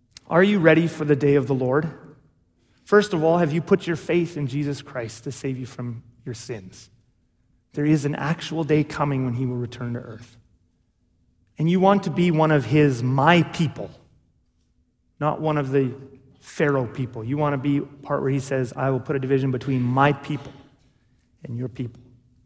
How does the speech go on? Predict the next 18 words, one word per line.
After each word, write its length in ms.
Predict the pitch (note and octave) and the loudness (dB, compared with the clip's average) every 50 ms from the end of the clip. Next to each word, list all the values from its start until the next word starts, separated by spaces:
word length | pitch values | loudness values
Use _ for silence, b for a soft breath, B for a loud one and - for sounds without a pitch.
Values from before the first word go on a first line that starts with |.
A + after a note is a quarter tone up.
| _ _ _ _ _ _ _ _ _ _ _ _ _ _ _ _ _ _ _ _ _ _ _ _ _ _ - | _ _ _ _ _ _ _ _ _ _ _ _ _ _ _ _ _ _ _ _ _ _ _ _ _ _ 4
Maybe 180 | F#3 A3+ A#3 C4+ | 6 8 8 8
you're 160 | A#3 G#3 F#3 | 8 8 6
a 20 | |
Christian 380 | - - A3+ G#3+ A3+ - G3+ F#3+ | 6 6 2 2 4 4 4 6
here 160 | F#3 G3+ G3 | 6 6 6
today, 260 | G3 G3 F3+ F#3 G3 | 4 4 6 6 6
and 120 | F#3+ F#3 F3+ | 6 6 4
you're 100 | G3 F#3+ | 2 4
one 120 | A#3 B3 | 4 4
of 60 | B3 | 6
those 160 | B3 A3+ - | 4 4 2
Christians 580 | - - G#3+ G#3 - - G#3 G3+ F#3+ - - - | 2 0 0 0 0 2 0 0 0 0 -2 -4
who's 400 | - F#3+ F#3 F3 E3+ D#3 C3 - | -2 0 2 4 4 2 0 -2
very 280 | - A#2+ F#3 F#3 G#3 A3 | -4 -2 0 2 2 2
afraid 480 | G#3 - - - E3 D3+ C3+ C3 B2 | 0 0 -2 -4 -2 0 2 2 0
about 220 | B2 A#2+ C3+ C3+ - | -2 -4 -6 -8 -10
the 80 | - | -14
future. 460 | - - C#3+ C#3 B2+ - - A#2 G#2+ | -12 -8 -6 -6 -6 -6 -10 -12 -12